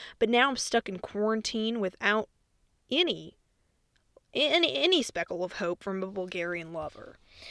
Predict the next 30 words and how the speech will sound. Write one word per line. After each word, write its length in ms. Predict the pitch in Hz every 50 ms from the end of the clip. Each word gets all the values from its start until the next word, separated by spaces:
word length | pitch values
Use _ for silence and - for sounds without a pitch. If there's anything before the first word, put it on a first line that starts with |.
| - - - - - - - - _
So 220 | - - - 277 277
it's 180 | 269 - -
your 140 | 269 - 392
fault, 400 | - - - 196 180 180 - - _ _ _ 285 269 - - _ - -
but, 460 | 254 262 262 254 254 247 247 240 - - -
um, 400 | 269 277 269 269 269 262 262 247
thanks 260 | 240 233 254 269 -
for 80 | - 302
being 200 | 311 311 302 302
a 60 | 285
good 160 | 269 269 -
sport, 340 | - - - 220 220 226 226
I 100 | 214 202
guess, 380 | 196 208 202 208 214 - - -
'cause 180 | - 208 208
I 80 | 208 208
did 220 | 202 104 - -
call 200 | - - - 101
you 220 | - 95 185 180 -
out. 260 | 85 73 - - - _ _ _ - - - - - _ -
All 120 | - 285 285
right, 300 | 277 247 233 233 220 -
well, 160 | 247 277 277
since 320 | - - 359 381 403 -
the 140 | - - 311
government 520 | 262 277 269 262 277 269 254 247 233 -
put 160 | 220 233 247 202
me 160 | 226 233 226
in 100 | 208 202
timeout, 580 | 202 220 214 202 196 196 190 185 185 185 185